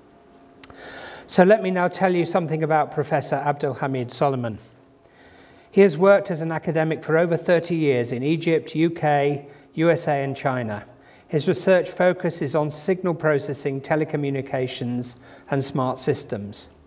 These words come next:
Through this, he is particularly interested in linking new research to real-life applications in order to tackle everyday challenges. He was awarded his P H D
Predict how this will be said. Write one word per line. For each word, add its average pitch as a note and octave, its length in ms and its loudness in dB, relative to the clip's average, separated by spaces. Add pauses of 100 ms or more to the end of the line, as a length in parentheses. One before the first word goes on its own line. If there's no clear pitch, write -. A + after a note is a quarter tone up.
(800)
Through F#3+ 240 8
this, F#3 260 4
he D#3+ 100 -2
is D3+ 120 -2
particularly D#3+ 580 -2
interested D3 480 -2
in D3 180 0
linking D3+ 400 -2
new F3+ 160 2
research D3+ 560 -2
to D3 120 -4
real-life D#3 560 2
applications A#2 960 -4 (360)
in D3 160 2
order D3+ 280 2
to - 180 -4
tackle C#3+ 500 -4
everyday B2 520 -4
challenges. A2+ 720 -8 (1500)
He F#3+ 120 6
was F3 160 2
awarded F#3+ 440 4
his D3+ 120 -6
P F3+ 220 -4
H C#3+ 280 -2
D F#3 520 2